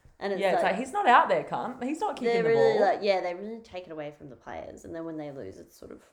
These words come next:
Speaker 1: it's not really.
Speaker 2: Who's Hawthorn's captain now?
Speaker 1: That's a very good question. It was, it was Ratton
Speaker 2: It's like, who?
Speaker 1: last year, but he got,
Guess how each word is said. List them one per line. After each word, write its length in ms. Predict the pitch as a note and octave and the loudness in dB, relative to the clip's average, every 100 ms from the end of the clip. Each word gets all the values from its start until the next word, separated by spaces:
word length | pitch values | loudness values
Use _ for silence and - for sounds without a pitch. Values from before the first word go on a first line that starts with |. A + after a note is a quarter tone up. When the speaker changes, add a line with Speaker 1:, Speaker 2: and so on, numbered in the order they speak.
| _ | _
Speaker 1:
it's 220 | - - | -20 -20
not 160 | - - | -20 -20
really. 300 | E2 - - - | -20 -20 -20 -10
Speaker 2:
Who's 180 | D#4+ G#4+ | -6 -2
Hawthorn's 400 | C5+ C5+ A4+ G4 | 0 0 -2 -4
captain 380 | G#3 - A#3 F#3+ | -4 -4 -6 -10
now? 360 | C#3+ - F3+ - _ _ _ _ _ | -12 -14 -16 -20 _ _ _ _ _
Speaker 1:
That's 160 | C#4+ - | -20 -20
a 40 | |
very 180 | A#3+ A#3 | -16 -16
good 180 | A3 A3 | -14 -18
question. 480 | - A#3 G3+ F3+ E3+ | -16 -16 -16 -16 -12
It 120 | F#3 | -10
was, 400 | G#3 G#3+ G#3 - - | -8 -10 -10 -16 -14
it 80 | A3 | -14
was 600 | A3 A#3 A3+ A3 - - _ _ _ _ _ _ _ _ | -10 -8 -8 -12 -20 -20 _ _ _ _ _ _ _ _
Ratton 580 | G3 G3+ - F#3+ G3+ D4 - _ _ - | -2 -2 -4 -10 -10 -12 -18 _ _ -16
Speaker 2:
It's 140 | G#3 | -14
like, 160 | A3 G#3+ | -12 -12
who? 240 | F#3+ A3+ B3+ | -8 -6 0
Speaker 1:
last 440 | G#3+ G3+ G3+ - | 2 2 -2 -8
year, 100 | G#3+ | -10
but 140 | G#3 G#3 | -6 -6
he 220 | A3 G#3 | -6 -8
got, 420 | G3+ G3 - - | -6 -6 -6 -16